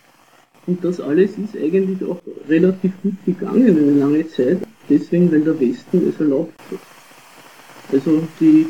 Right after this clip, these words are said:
westlichen Mächte haben Jugoslawien ein bisschen gepäppelt und sein lassen, weil es, es ist verwendet haben als Stachel im Fleisch der Sowjetunion oder des Ostblocks. Es hat eben auch Unruhe hineingebracht. Es war ein, ein Modell für andere Ostblockstaaten, die nicht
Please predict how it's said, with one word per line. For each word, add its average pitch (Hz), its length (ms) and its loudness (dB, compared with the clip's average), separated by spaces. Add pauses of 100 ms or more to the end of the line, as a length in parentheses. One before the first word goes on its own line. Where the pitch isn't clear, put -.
(140)
westlichen 170 500 -2
Mächte 165 460 0
haben 160 300 0
Jugoslawien 175 720 0
ein 165 60 -4
bisschen 160 280 -6
gepäppelt 160 540 -2 (680)
und 160 200 0
sein 127 320 2
lassen, 156 340 0
weil 156 120 2
es, 156 100 -4 (340)
es - 120 -16
ist 175 140 -8
verwendet 165 520 0
haben 160 140 0
als 156 100 -4
Stachel - 480 -4
im 151 160 0
Fleisch - 400 -6
der 147 140 -2 (260)
Sowjetunion 151 720 0
oder 143 140 -2
des 147 160 -2
Ostblocks. - 600 -4 (460)
Es 147 260 -14
hat 147 80 -10
eben 160 200 -4
auch 156 140 -8 (100)
Unruhe 175 400 2
hineingebracht. 131 720 -6 (120)
Es 139 160 -18
war 123 100 -4
ein, 151 180 -4 (440)
ein 156 80 0
Modell 165 460 2
für - 240 -2
andere 190 340 0
Ostblockstaaten, 147 840 -6
die 160 60 -4
nicht 165 200 -6